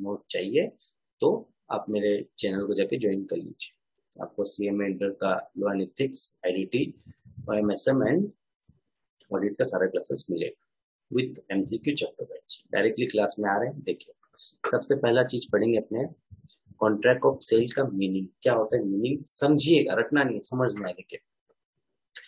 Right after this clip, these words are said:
contract of sale मतलब एक प्रकार का sale का contract होगा। अब क्या होता है देखिए, कैसा contract होगा, देखिए a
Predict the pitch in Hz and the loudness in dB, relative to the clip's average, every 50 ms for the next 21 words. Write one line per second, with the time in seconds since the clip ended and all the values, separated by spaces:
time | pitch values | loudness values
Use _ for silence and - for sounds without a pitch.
0 | - - _ _ _ - 139 147 151 156 151 151 165 180 190 190 190 - 156 156 | -20 -20 _ _ _ 2 4 4 4 4 2 0 2 2 2 4 4 4 4 4
1 | 151 - - - 143 117 107 - - 175 - 220 220 208 214 214 - - - 170 | 4 2 4 6 6 6 6 4 2 2 2 4 4 6 4 4 4 0 -2 2
2 | - 165 165 165 - 208 - - - - 139 131 143 151 - - 208 208 - _ | 4 4 4 6 4 2 0 0 2 4 4 4 4 2 0 -4 -8 -10 -12 _
3 | - 127 117 110 - - - 107 101 - - - 104 98 107 123 135 - _ _ | 0 0 0 0 0 0 0 0 0 0 -2 -4 -4 -4 -4 -6 -10 -14 _ _
4 | _ - - - _ - - 151 151 151 139 131 - 139 120 - - - - - | _ -12 -12 -12 _ -4 -4 -2 0 -2 -2 0 0 -2 -2 -2 -6 -10 -12 -4
5 | - 143 131 - 160 151 - 113 104 101 95 101 98 - - - 92 92 92 - | 0 0 2 2 2 2 2 0 0 0 -2 -4 -6 -6 -8 -10 -10 -10 -12 -12
6 | - - - - - _ _ - - - _ _ - - | -14 -18 -20 -20 -20 _ _ -20 -20 -20 _ _ -2 -2